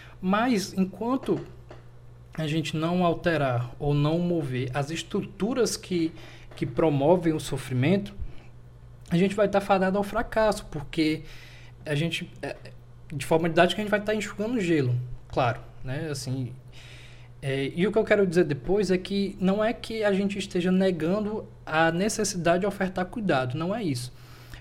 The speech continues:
Mas enquanto a gente estiver pensando em saúde mental, sem que o nosso projeto de saúde mental coletiva seja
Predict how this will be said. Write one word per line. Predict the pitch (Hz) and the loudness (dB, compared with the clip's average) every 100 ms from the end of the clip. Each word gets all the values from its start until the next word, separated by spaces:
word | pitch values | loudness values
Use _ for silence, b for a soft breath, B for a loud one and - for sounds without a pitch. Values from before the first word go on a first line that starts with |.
| - | -4
Mas | 160 170 170 - - | 2 2 2 -2 -4
enquanto | 180 - - 285 285 | -4 -4 -4 -2 2
a | 226 | 4
gente | 180 180 - | 4 2 -2
estiver | - 175 175 | 0 0 2
pensando | 180 175 160 139 127 120 - - - | 0 -2 -2 -2 -2 -4 -6 -12 -10
em | 151 156 | -8 -2
saúde | - 156 165 156 | 2 2 2 0
mental, | 170 175 - 127 123 123 B B B B B B - | 0 0 2 2 2 -2 B B B B B B -14
sem | - - 220 226 262 | -8 -2 2 4 2
que | - - 220 220 - - - - - - | 0 -6 -4 -4 -6 -14 -20 -20 -20 -6
o | 175 | 2
nosso | 180 185 - | 4 4 0
projeto | - 196 175 139 160 180 208 | 2 6 6 6 2 0 -6
de | 175 | -6
saúde | - 180 165 147 156 | 0 2 2 0 -6
mental | 151 151 147 | -2 -2 -2
coletiva | 156 151 147 - 123 127 | -2 -2 -2 -4 -4 -2
seja | 123 - 208 202 202 196 | -2 0 0 2 0 -2